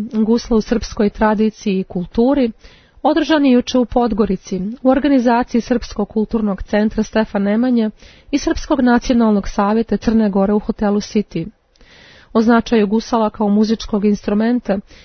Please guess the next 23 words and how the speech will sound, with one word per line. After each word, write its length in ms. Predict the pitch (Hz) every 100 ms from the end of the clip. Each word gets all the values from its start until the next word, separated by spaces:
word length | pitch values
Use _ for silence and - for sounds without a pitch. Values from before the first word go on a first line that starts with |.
| _
njenim 320 | 208 202 202 190
vrijednostima 680 | 214 214 220 226 - 220
u 40 | 202
očuvanju 520 | 196 - 196 196 208
tradicije 720 | - 202 190 220 - 233 208 208 -
i 140 | 254
uopšte 340 | 277 262 - 240
kulturološkim 840 | 240 226 254 240 240 - 214 202
posebnostima, 840 | 208 220 277 240 220 - 214 202 208 - - _ _
govorili 420 | - 302 320 330 277
su 160 | -
istaknuti 540 | 247 - - 220 - -
književnici, 800 | 220 233 262 240 214 - 202
kompozitori, 840 | 190 - 285 247 208 233 - 220 202
profesori 580 | - 214 220 - 220 233
univerziteta 840 | 240 233 220 240 233 247 - 175 - - - - _ -
iz 160 | 220
Crne 340 | - 240 226 190
Gore, 360 | 196 202 247
Srbije 560 | 240 214 185 196 220 254
i 80 | 226
Republike 500 | 214 - 214 214 -
Srpske, 500 | - 277 - - 190